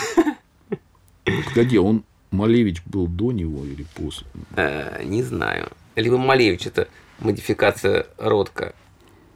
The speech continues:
Speaker 2: Более мрачная.
Speaker 1: Более мрачная, такая, более конструктивная такая. Убрал
Speaker 2: Мгм.
Speaker 1: все лишнее, оставил просто черный.
Speaker 2: То
Speaker 1: Все
Speaker 2: есть
Speaker 1: это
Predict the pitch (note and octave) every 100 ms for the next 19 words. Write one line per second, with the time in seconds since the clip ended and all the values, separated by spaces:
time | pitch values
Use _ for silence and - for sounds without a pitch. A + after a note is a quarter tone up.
0 | - - F2+ G2 G2 F#2+ G2+ G2+ E2 -
1 | A2+ - G2 F#2+ F#2+ G#2+ A2 - - -
2 | - A2 A2 A2 G2+ G#2+ G#2+ - A#2+ -
3 | - E2+ - - - - - - - -
4 | A2+ A#2 A#2+ G#2+ - A2 A2 C3 - F#2+
5 | F#2+ A2 A2 G2+ - A2 - - - G2
6 | F#2 F2+ - - _ - - - - -
7 | _ _ - G2+ G#2 G2